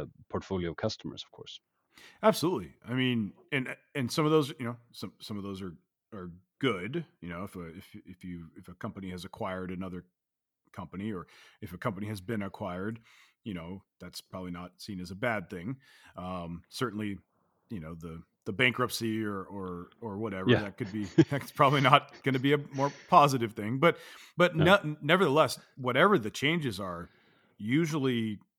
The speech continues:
Speaker 2: what comes with that are some pretty big structural changes. But one other thing that I, you know, in, in terms of, like, the,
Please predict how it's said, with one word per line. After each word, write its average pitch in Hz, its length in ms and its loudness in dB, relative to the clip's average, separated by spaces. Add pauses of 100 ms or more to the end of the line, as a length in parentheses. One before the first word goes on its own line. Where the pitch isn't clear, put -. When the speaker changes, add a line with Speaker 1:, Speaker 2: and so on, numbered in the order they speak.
(160)
Speaker 2:
what 120 260 -6
comes 123 400 -4
with 127 240 0
that 95 340 -6
are 101 160 -6
some 107 200 -8
pretty 113 300 -6
big 95 300 -8
structural 104 560 -10
changes. 101 400 -10 (340)
But - 120 -2
one 240 160 4
other 254 200 2
thing 131 320 0
that 113 120 -2
I, 120 180 0 (120)
you 131 60 -6
know, 113 120 -2
in, 117 220 -4
in 127 100 -4
terms 135 240 -2
of, 127 100 -2
like, 110 160 -6 (100)
the, 104 340 -4